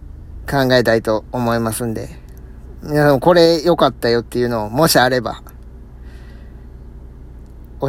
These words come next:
えていただけたらなと思います。あと二つのね、機能、三次元植毛と薄型ヘッドに関しても、ちょっとニックネーム考えていきたいと思うので、えー、また次回、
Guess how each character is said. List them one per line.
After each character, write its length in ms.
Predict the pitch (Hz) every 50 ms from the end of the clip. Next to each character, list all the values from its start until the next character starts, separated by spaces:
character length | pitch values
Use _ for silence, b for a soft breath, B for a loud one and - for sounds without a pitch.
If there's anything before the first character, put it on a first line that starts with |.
| 127 -
え 100 | 139 123
て 100 | 110 127
い 60 | 123 110
た 100 | 127 123
だ 140 | 123 120
け 120 | 113 120 110
た 140 | - 113 113
ら 100 | 110 113
な 220 | 123 135 127 -
と 220 | - - - - - - - - - -
思 240 | 120 123 127 120
い 60 | 117 113
ま 160 | 113 113 110
す。 260 | - - - - - - - - - - - - - - - - - - - - - - -
あ 120 | - 139 151
と 160 | - 180 170
二 260 | 165 160 208 202 196
つ 140 | 165 - 139
の 160 | 120 110 107
ね、 260 | 117 127 127 127 120 -
機 140 | - 135 135
能、 400 | 135 123 113 104 98 95 - - -
三 360 | - - 139 135 143 143 147
次 140 | 143 156 156
元 280 | 151 151 147 147 143
植 320 | - - 151 131 - - 120
毛 300 | 113 107 101 92 95 107
と 300 | - - - 60 - - -
薄 320 | 139 135 120 - 151 147
型 280 | 135 139 131 - 139 131
ヘ 140 | 139 143 131
ッ 60 | 117 - - -
ド 100 | - 113
に 140 | 110 107 110
関 340 | - 135 143 135 120 113 110
し 100 | - -
て 140 | 117 110 113
も、 300 | 127 143 143 123 - B B B B B B B B B B B - - - - - -
ち 100 | - -
ょ 20 | 143
っ 60 | 123
と 120 | - 131
ニ 180 | 120 123 135 131
ッ 40 | -
ク 180 | - - 135
ネ 160 | 131 131 123 117
ー 20 |
ム 80 | 113 104
考 360 | - 143 147 143 139 135 135
え 80 | 131 127
て 140 | 113 127 123
い 40 |
き 120 | 117 131 107
た 120 | 113 107 104
い 80 | 101 -
と 180 | 110 104 107
思 260 | 113 117 127 127 127
う 40 | 127
の 160 | 120 113 104
で、 360 | 104 120 127 127 123 110 - - - - - - -
え 500 | 117 117 117 113 117 113 113 113 113 113
ー、 40 | 113
ま 120 | 123 123
た 140 | 117 113 113
次 160 | 120 156 156
回、 320 | - 165 143 120 - -